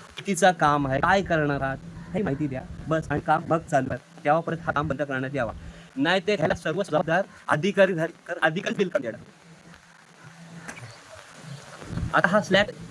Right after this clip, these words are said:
टाकल्याने इथे कोणती जर उगवली जाणार नाही. आमची नम्र विनंती आहे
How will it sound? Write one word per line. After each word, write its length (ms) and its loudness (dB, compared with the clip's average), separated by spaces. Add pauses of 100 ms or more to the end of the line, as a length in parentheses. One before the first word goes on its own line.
(120)
टाकल्याने 320 2
इथे 200 -2
कोणती 300 -2
जर 120 -2
उगवली 360 4
जाणार 300 0
नाही. 140 -14 (1400)
आमची 280 4
नम्र 280 4
विनंती 360 2
आहे 240 4